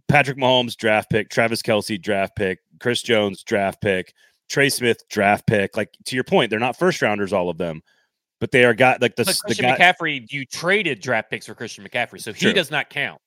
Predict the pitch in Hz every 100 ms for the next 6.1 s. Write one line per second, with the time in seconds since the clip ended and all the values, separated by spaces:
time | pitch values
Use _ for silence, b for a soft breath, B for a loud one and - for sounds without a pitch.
0 | 123 147 202 196 143 131 - 160 185 170
1 | 135 - 139 123 90 113 120 110 _ 78
2 | - _ _ _ _ _ - 180 180 180
3 | 170 147 190 175 147 196 110 - 156 143
4 | 156 135 147 156 123 143 123 147 - 151
5 | 147 - 139 - 107 147 123 - 92 85